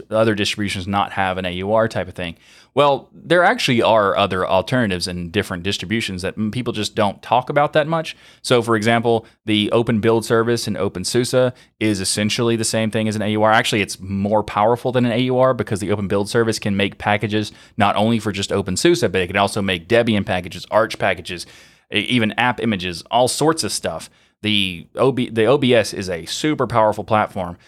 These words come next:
So that is a, you know, something that is not talked about in the same vein as the A U R, but totally could be used in that way. And also Fedora has the Copr repository or the C O P R repository that is very similar in how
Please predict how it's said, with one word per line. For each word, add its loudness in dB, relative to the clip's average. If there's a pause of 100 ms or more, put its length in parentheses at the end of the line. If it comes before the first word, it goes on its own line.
(140)
So 2
that 0
is -2
a, -2
you -6
know, -4
something 0
that -2
is -6
not 2
talked 0
about 2 (520)
in 0
the -6
same 0
vein 2
as -6
the -2
A -2
U -4
R, -2
but -2
totally 0
could 0
be 0
used -2
in -2
that -4
way. 2 (280)
And 4
also 4
Fedora 4
has 0
the -2
Copr 0
repository 0
or -2
the -8
C -2
O 4
P -8
R 4
repository -4 (280)
that 4
is 0
very 4
similar -2 (220)
in -4
how -2